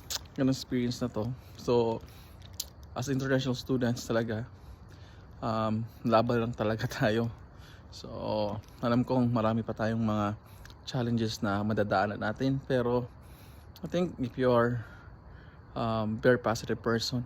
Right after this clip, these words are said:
and then you put your goal always on top, so you won't be derailed of that. So, whatever the challenges might come, so just fight,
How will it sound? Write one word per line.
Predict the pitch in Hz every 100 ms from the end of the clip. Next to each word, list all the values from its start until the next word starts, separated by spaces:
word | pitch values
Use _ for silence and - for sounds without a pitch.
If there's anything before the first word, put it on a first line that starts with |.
| -
and | 120 117
then | 113 113
you | 113 - - - - - - - - 151
put | 135 -
your | 117
goal | 120 117 113 110 113 - - - - - - - - - - 127
always | 120 113 110 104 -
on | 113
top, | 113 131 127 - - - - - - - -
so | - 120 110
you | 107 110
won't | 110 107
be | 110
derailed | 107 120 107 104 101
of | 110
that. | 101 95
So, | - 107 104 - - - - - - - -
whatever | 123 117 117 117
the | 113 95 110 - - - - - - -
challenges | - 110 117 117 120 -
might | 107 110 - - - - - - -
come, | - 151 151 156 143 - - -
so | - 107 104 101 - - - - - - -
just | 123 117 - - - -
fight, | 110